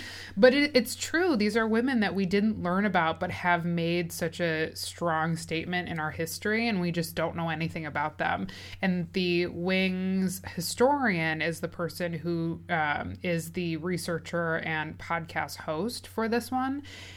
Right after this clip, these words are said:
And she is just fantastic, too. I mean, the way she tells the stories and the people that she gets to be interviewed throughout and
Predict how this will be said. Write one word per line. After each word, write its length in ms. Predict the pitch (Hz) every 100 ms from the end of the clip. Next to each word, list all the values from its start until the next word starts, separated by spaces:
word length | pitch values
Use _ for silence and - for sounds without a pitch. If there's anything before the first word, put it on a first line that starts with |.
| - 208
And 260 | 190 190
she 240 | 190 226 262
is 160 | 247
just 200 | 202 180
fantastic, 640 | 175 160 160 156 - 165 -
too. 200 | 220 208
I 40 |
mean, 140 | 180 170
the 80 |
way 160 | 170 175
she 120 | 180
tells 280 | 170 180 170
the 80 | 165
stories 480 | - 226 233 220 180
and 80 |
the 40 | 165
people 300 | 180 170 165
that 140 | 165
she 160 | - 156
gets 360 | 160 165 165 -
to 100 | 160
be 160 | 165
interviewed 600 | 160 214 233 202 214 196
throughout 440 | 208 208 202 196 185
and 160 | 175